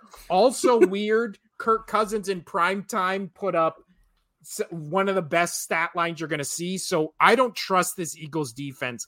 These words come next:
at all. I think the Bucs offense is pretty legit. All this to say,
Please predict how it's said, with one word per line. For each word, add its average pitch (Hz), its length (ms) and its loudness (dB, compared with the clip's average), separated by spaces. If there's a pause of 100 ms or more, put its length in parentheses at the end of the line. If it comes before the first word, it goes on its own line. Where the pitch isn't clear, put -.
(120)
at 175 200 2
all. 175 380 2 (360)
I 165 120 2
think 175 340 -6
the 165 120 -4
Bucs 165 440 -4
offense 170 640 -4
is 151 320 -2 (320)
pretty 208 280 2
legit. 196 580 0 (460)
All 226 280 4
this 247 300 -4
to 196 120 0
say, 180 540 4